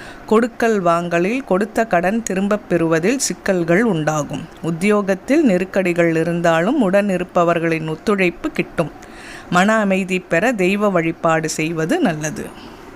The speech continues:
மீனராசி நேயர்களே, பத்து ஐந்து இரண்டாயிரத்தி இருபத்தி நான்கின் ராசி பலன்கள். உங்களுக்கு பணவரவு தாராளமாக இருக்கும். பொன் பொருள் வாங்கும் யோகம் சிலருக்கு உண்டு. குடும்பத்தில் உள்ள பிரச்சனைகள் தீர்ந்து மகிழ்ச்சி நிலவும்.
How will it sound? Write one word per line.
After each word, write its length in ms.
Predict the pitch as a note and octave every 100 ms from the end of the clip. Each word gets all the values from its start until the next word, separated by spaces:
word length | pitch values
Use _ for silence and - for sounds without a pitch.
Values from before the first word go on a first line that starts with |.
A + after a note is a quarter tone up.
| - - - - - - _ -
மீனராசி 600 | F#3+ A3+ G#3 F#3 F3 - F3
நேயர்களே, 720 | E3 E3 E3 E3 E3+ G3+ C4+
பத்து 260 | F#3+ - F#3+
ஐந்து 300 | F#3 F3+ E3
இரண்டாயிரத்தி 500 | D#3+ E3 E3 E3 F3+
இருபத்தி 380 | D#3+ E3 - E3
நான்கின் 460 | D#3+ D#3+ D#3+ D#3
ராசி 340 | D3+ D#3+ - E3+
பலன்கள். 500 | E3 D#3+ D#3+ F3 F4+ - - - F3+
உங்களுக்கு 500 | F#3 F#3+ F#3 F#3 F3+
பணவரவு 580 | E3+ F#3 G3+ G3 G#3
தாராளமாக 840 | G#3 E3 E3+ F3+ F#3 G3 F#3 F#3 A3
இருக்கும். 460 | F3 D3+ - C3 - - - - - -
பொன் 300 | G#3 A#3 B3+
பொருள் 300 | G#3+ G3 G3+
வாங்கும் 500 | G3 F3+ E3+ E3+ E3
யோகம் 500 | D#3+ E3 E3+ F3+ D4
சிலருக்கு 640 | C4+ F3+ F3 F3+ - - A#3
உண்டு. 280 | D3+ C3+ - - -
குடும்பத்தில் 600 | F#3+ G#3 A3 G#3+ - A3
உள்ள 260 | G3 E3+ E3
பிரச்சனைகள் 800 | - E3 - F3+ F3 E3+ D#3+ D#3+
தீர்ந்து 480 | F3+ F3+ G3+ A3 G4
மகிழ்ச்சி 580 | F#3 E3+ B3+ C4 C4+ A3
நிலவும். 400 | D3+ C#3+ D3+